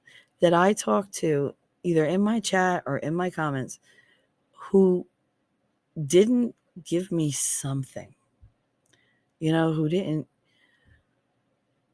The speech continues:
add some type of, I don't know, like, just extra spice to my life. It could be spice of knowledge, spice of fun, spice of, you know, brevity. <laughs> I could learn a new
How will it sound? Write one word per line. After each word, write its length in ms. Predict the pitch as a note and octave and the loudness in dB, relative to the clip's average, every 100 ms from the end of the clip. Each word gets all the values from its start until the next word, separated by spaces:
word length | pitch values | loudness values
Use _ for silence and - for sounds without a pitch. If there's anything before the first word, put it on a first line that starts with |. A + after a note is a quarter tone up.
| _ _ _ _ - | _ _ _ _ 0
add 280 | F#3+ F#3 F3 | 4 4 4
some 400 | - F3 F3+ F#3 | 0 2 0 0
type 420 | - F3 F3 - | -2 -2 -2 0
of, 360 | D3 D3 C#3+ D#3+ _ _ _ _ _ _ _ _ - | -2 -2 -8 -14 _ _ _ _ _ _ _ _ -8
I 120 | F#3+ | -6
don't 140 | F3+ | -6
know, 200 | D3+ C#3 | -6 -6
like, 300 | C3+ C3+ A#2 - _ _ _ _ _ | -4 -4 -4 -8 _ _ _ _ _
just 280 | - A#3 - | -6 -6 -4
extra 360 | F#3 F#3 - F3 | -6 -4 -2 -2
spice 640 | - - B2 - - - - _ _ _ _ _ _ _ _ | -2 -6 -10 -10 -10 -10 -12 _ _ _ _ _ _ _ _
to 140 | - E3 | -12 -6
my 140 | D3 | -4
life. 340 | A2 G#2 A2 - | -4 -6 -8 -14
It 80 | D#3 | -4
could 140 | F3+ | -4
be 120 | F3 | -2
spice 400 | C3+ - A#2+ B2+ | -2 0 -2 -2
of 80 | A2 | -6
knowledge, 420 | A#2 A#2+ A#2+ A#2 | -6 -6 -4 -6
spice 360 | - - G2+ - | -8 -8 -10 -10
of 80 | B2 | -12
fun, 400 | - A#2 B2 B2 | -8 -6 -6 -6
spice 480 | - - C#3 C3+ B2+ | -10 -8 -6 -6 -6
of, 260 | B2 C#3 | -6 -8
you 160 | D#3 A#2+ | -4 -4
know, 220 | - D#3 | -4 -10
brevity. 640 | - C3+ A#2 B2+ B2 A#2 B2 - - - - _ _ - | -10 -4 -2 -2 -4 -4 -8 -16 -20 -20 -20 _ _ -10
<laughs> 400 | - - - - | 0 2 2 6
I 140 | E3+ | 6
could 240 | D#3+ E3+ D#3 | 6 2 2
learn 280 | D#3 D#3+ | 2 2
a 80 | D3+ | 0
new 420 | D3+ D#3 D3+ D3+ | 2 2 2 0